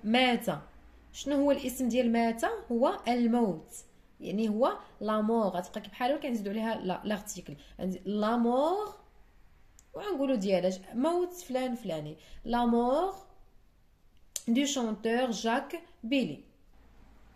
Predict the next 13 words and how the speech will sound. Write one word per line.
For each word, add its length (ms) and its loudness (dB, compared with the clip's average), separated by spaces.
الوغ 260 2
هنا 140 2
عندنا 200 2
لا 140 2
كيسيون 480 -2
تخوا. 360 -2
ديت 420 -2
سيل 340 0
ساجي، 520 -2
قال 220 -2
قول 220 0
لي 260 -4
هادشي 500 -6